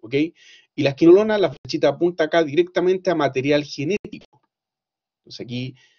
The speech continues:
cabe preguntarse, bueno, ¿pero qué hacía? Y vimos unas imágenes, yo les mostré de un artículo donde mostraban cómo era la interacción de la quinolona con su target, que era algo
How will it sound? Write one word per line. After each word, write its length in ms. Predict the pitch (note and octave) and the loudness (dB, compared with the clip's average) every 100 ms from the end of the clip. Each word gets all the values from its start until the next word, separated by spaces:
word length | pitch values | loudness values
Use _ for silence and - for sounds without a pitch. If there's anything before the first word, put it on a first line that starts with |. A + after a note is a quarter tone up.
| _ _ _ | _ _ _
cabe 320 | G2+ G2 G#2+ | -10 -6 -6
preguntarse, 680 | - A#2 B2 A#2 - A2+ G#2+ | -8 -8 -4 -4 -2 -2 -2
bueno, 380 | A2 G2 F#2 - | -4 -6 -8 -10
¿pero 180 | - F#2 | -10 -8
qué 100 | F2 | -8
hacía? 440 | - A3 G3+ - _ _ _ _ _ - | -4 0 0 0 _ _ _ _ _ -14
Y 60 | |
vimos 320 | G#2 B2 B2 B2 | -6 -2 0 2
unas 180 | A2+ | 0
imágenes, 500 | A2+ A#2+ C3 C#3+ C#3 | 0 -2 -2 -4 -4
yo 100 | B2+ | 0
les 100 | A#2+ | 0
mostré 260 | A2+ G#2+ B2 - | 0 0 0 2
de 120 | A#2+ | 0
un 100 | A2+ | 0
artículo 560 | G2 - C3+ B2+ C3 | -2 -4 -6 -2 0
donde 160 | A#2+ A2 | 0 -2
mostraban 520 | G#2 - B2 B2 B2+ - - | -4 -2 -2 -2 -4 -6 -2
cómo 140 | G3+ | 2
era 300 | G3 G3 - | 2 2 -2
la 120 | C3 | -2
interacción 920 | B2+ B2+ C3 A#2+ A#2+ - G#3+ A3 G#3+ - _ | -2 0 0 0 -2 -8 -4 -4 -6 -16 _
de 160 | C3 | 0
la 140 | A#2+ A#2+ | 0 0
quinolona 680 | C3+ A#2+ C#3 D#3 E3 E3 | -2 0 2 0 0 -6
con 220 | - B2 A#2+ | -6 -6 -6
su 200 | D3+ D3 | -8 0
target, 360 | G3 D#3 A2 | 0 0 -6
que 120 | - | -2
era 100 | A#2+ | 0
algo 320 | B2 C3+ C3+ | 0 0 -4